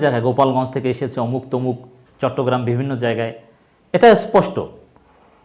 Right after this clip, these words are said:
প্রমাণিত যে শিক্ষার্থীদের উপর যে ভয়ানক হামলা, এটা ছাত্রলীগ করেছে এবং আওয়ামী লীগের বিভিন্ন বড় বড় লোকজন, ইনক্লুডিং শিক্ষামন্ত্রী নিজে,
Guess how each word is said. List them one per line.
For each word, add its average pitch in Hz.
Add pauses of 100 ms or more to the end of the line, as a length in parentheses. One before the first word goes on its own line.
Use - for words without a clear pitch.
(220)
প্রমাণিত 202 (800)
যে 147
শিক্ষার্থীদের 208
উপর 190 (140)
যে 165 (720)
ভয়ানক 180
হামলা, 165 (160)
এটা 135 (420)
ছাত্রলীগ 165
করেছে 190 (760)
এবং 135 (140)
আওয়ামী 160
লীগের 165
বিভিন্ন 156 (280)
বড় 135
বড় 165 (100)
লোকজন, 156
ইনক্লুডিং 151
শিক্ষামন্ত্রী 147
নিজে, 131